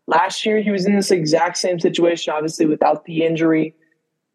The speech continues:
He signed a one-year, twenty-year deal, or twenty million dollar deal to go back to L A. This year, I think it's very similar. I gave him one for eighteen to go back to the Dodgers.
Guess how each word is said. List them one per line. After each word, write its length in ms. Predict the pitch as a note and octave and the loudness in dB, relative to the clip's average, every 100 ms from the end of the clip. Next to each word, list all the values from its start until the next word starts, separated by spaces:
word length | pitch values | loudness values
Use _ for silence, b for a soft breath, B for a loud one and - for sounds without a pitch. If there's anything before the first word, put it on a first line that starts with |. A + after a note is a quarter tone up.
| - | -2
He 80 | |
signed 240 | E3+ F3+ E3+ | 2 2 2
a 20 | |
one-year, 460 | D3+ E3 E3+ E3 D#3+ | 2 2 2 0 0
twenty-year 420 | E3 D#3 D#3 D#3 | -2 -2 -2 -2
deal, 400 | D#3 D#3 D#3 D3 | -2 -2 -2 -4
or 180 | - D3+ | -2 -2
twenty 540 | - - F3 F3+ F3+ D#3+ | -2 -2 0 2 0 0
million 320 | E3+ E3+ E3 | 2 2 4
dollar 240 | D3+ D#3 | 2 2
deal 240 | D3+ D#3 D3+ | 0 -2 -4
to 100 | D#3+ | -4
go 140 | D#3 | -6
back 320 | C#3 - D3 | -2 -2 -2
to 120 | F3 | -6
L 220 | C#3+ D3+ D3 | -4 0 0
A. 320 | D3 D3 D3+ _ - | 0 -2 -4 _ -6
This 180 | E3+ - | -6 -2
year, 100 | G3 | 0
I 120 | F3 | 0
think 160 | F3 E3 | -2 -4
it's 100 | - | -4
very 300 | D3 D3 D3 | -2 0 0
similar. 580 | D3+ C#3+ C#3+ C#3+ D3 D3 | -2 -4 -2 -2 -4 -6
I 260 | - D3 D3 | -4 -4 -2
gave 140 | D#3+ D3+ | 2 2
him 100 | D3 | 2
one 280 | C#3+ D#3 D3+ | 2 2 2
for 140 | D3 | 2
eighteen 540 | D3+ D3 _ - D3+ | 2 0 _ -4 -2
to 60 | C#3+ | 2
go 100 | E3 | 2
back 300 | - - - | 2 -2 -4
to 80 | - | -4
the 60 | |
Dodgers. 520 | - - - - - | 0 -2 -2 -10 -14